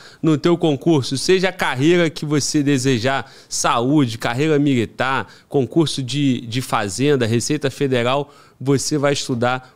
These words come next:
com o melhor material do Brasil, o curso que mais aprova, que é o Estratégia Concurso. E também aqueles que tão vibrando pra entrar na polícia, é claro, pô, também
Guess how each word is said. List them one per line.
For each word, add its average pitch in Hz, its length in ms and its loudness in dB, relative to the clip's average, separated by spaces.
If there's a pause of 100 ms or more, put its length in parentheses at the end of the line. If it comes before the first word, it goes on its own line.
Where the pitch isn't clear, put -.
com 147 120 -2
o - 20 2
melhor 139 340 2
material 127 560 0
do 127 140 -2
Brasil, 123 420 -2
o 123 60 -2
curso - 300 -8
que 131 80 -6
mais 117 260 -4
aprova, 117 340 -4
que - 80 -10
é 120 40 -6
o - 20 -4
Estratégia 117 420 -4
Concurso. 120 600 -2 (280)
E 226 220 4 (260)
também 170 440 0
aqueles 156 480 0
que 143 80 -8
tão 156 200 0
vibrando 143 520 2
pra 131 100 -2
entrar 127 220 -2
na 127 100 0
polícia, 175 520 0
é 120 40 0
claro, 160 440 -2
pô, 98 300 -10 (320)
também 156 520 0